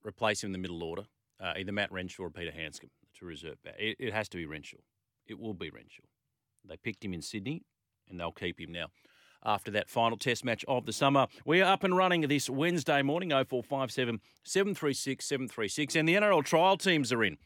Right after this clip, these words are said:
for the pre-season challenge. If you care about that, some people like it. I couldn't give a,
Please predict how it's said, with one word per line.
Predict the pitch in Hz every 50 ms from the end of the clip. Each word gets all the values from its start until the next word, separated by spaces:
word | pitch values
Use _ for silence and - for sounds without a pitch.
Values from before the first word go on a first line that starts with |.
| _ _ _ _
for | 135
the | 120 110
pre-season | - - 151 143 143 135 - 139 135 101 107 98
challenge. | - - 123 131 156 175 143 113
If | - -
you | 90
care | - - 117 123 127
about | 104 110 101 98
that, | 131 160 -
some | - 214 180
people | 131 113 90 80 90
like | 98 98 113 120 - 135
it. | 131
I | 113 110
couldn't | - - 92 98 87
give | 85 78
a, | 82